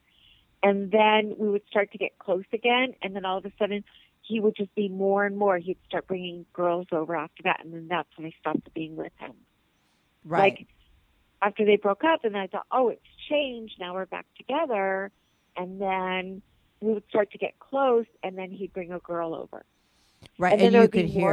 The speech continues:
Speaker 2: hear.
Speaker 1: girls and more girls and more girls and more girls.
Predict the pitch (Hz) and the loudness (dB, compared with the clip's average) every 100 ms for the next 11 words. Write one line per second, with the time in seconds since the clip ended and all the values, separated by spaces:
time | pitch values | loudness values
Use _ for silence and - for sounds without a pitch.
0 | 151 139 165 170 170 196 202 208 214 202 | 2 2 -2 -2 -4 -8 0 2 2 0
1 | 147 156 180 180 196 208 196 180 156 147 | -4 -4 -8 -8 -4 -4 -4 -6 -8 -10
2 | 190 190 208 208 - | -14 -4 -4 -2 -8